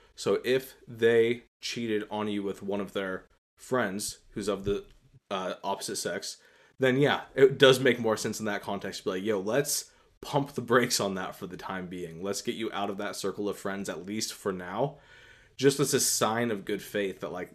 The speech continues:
you're going to put up some guardrails right now to make sure that doesn't happen again. But ultimately,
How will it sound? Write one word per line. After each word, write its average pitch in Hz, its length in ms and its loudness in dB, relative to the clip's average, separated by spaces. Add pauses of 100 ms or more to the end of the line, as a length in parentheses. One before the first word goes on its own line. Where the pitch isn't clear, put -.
you're 101 380 -2 (360)
going 117 260 4
to - 80 -12
put 117 240 0
up 104 140 -6
some 104 220 -4
guardrails 101 600 -2
right 98 180 -6
now 95 120 -8
to 92 60 -10
make 92 160 -10
sure 101 160 -4
that 92 100 -6
doesn't 87 260 -8
happen 87 300 -12
again. 78 320 -14 (880)
But 127 120 6
ultimately, 160 580 2